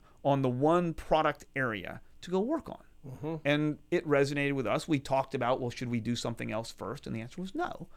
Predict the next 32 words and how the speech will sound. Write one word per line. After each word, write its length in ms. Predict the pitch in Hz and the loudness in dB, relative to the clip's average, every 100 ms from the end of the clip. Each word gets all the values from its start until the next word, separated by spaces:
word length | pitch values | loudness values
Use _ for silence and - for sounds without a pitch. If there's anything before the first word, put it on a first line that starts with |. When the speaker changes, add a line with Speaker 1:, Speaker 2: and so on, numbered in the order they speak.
| - - | -20 -10
Speaker 1:
You 100 | 156 | -4
guys 240 | 180 165 156 | 2 2 0
have 80 | - - - | -8 -16 -6
picked. 340 | - - - - - - | -4 -4 -10 -20 -20 -6
Our, 380 | - 131 131 131 - - - | 4 6 6 4 -2 -20 -8
yeah, 320 | 127 123 117 - - | -2 0 -2 -6 -6
our 400 | 113 104 85 - - | -4 -4 -8 -10 -2
Ohmium 380 | 143 147 143 | -2 0 -2
guys 320 | 139 110 165 170 | 0 0 0 -2
and 120 | 123 | -2
Renew 240 | 123 135 | 0 0
C 220 | 127 139 | -2 0
O 80 | 127 | 0
two, 260 | 120 131 139 | 0 -2 2
our 140 | 139 | 2
ones 240 | 123 123 113 | 2 -2 -4
doing 240 | 123 120 | -4 -2
electrolyzers 760 | 120 127 120 120 117 120 117 - - | -2 -4 -2 0 -2 -4 -8 -12 -18
for 340 | - - 117 113 - - - - | -12 -2 -2 -2 -8 -18 -18 -12
make 300 | 135 123 - | -6 -6 -6
plastics, 540 | - 117 113 208 233 - - - | -2 -2 0 -6 -8 -12 -14 2
they'd 200 | 175 208 | 4 6
already 260 | 220 214 196 | 6 6 0
figured 340 | 220 196 202 | -2 0 0
out 240 | 190 147 - | 0 -2 -2
they 140 | 131 | -2
weren't 300 | 123 143 185 | 0 0 0
gonna 160 | 175 160 | -2 0
go 140 | 156 | 0
make 180 | 151 147 | 0 -2
chemical 280 | 147 120 107 | -4 -4 -6
plants. 500 | 117 151 - - | -6 -6 -8 -12